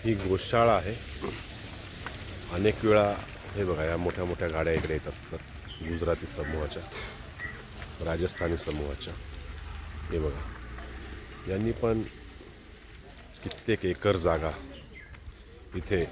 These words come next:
गोशाळेच्या नावाखाली हडप केली आहे. शासनाला एकही रुपया यातला दिलेला नाहीये. यांच्यावर कारवाई कधी होणार? यांच्यावर कारवाई होणे अत्यंत गरजेचे आहे. आपण बघू शकता, या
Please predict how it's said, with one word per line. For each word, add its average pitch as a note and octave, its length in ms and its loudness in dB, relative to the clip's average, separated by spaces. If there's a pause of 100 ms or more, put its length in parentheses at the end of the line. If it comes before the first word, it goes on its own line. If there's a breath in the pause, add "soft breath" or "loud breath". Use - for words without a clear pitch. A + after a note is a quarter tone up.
(320)
गोशाळेच्या G#2+ 680 8
नावाखाली E2+ 580 2
हडप D#2+ 380 0
केली D2 180 -2
आहे. - 180 -4 (360 loud breath)
शासनाला A2 720 2
एकही G#2 440 4
रुपया F#2+ 420 2
यातला F2 380 0
दिलेला D#2 360 -2
नाहीये. C#2+ 300 0 (340 loud breath)
यांच्यावर B2+ 640 8
कारवाई G#2+ 420 8 (100)
कधी F#2+ 220 6
होणार? C#2 300 -2 (840 loud breath)
यांच्यावर G#2+ 420 4
कारवाई F#2 400 6
होणे F2+ 220 2
अत्यंत A#2 520 -4
गरजेचे D#2+ 460 0
आहे. D2+ 200 -4
आपण F#2+ 240 0
बघू A#2+ 180 2
शकता, G2+ 340 -6 (640 loud breath)
या G#2+ 160 4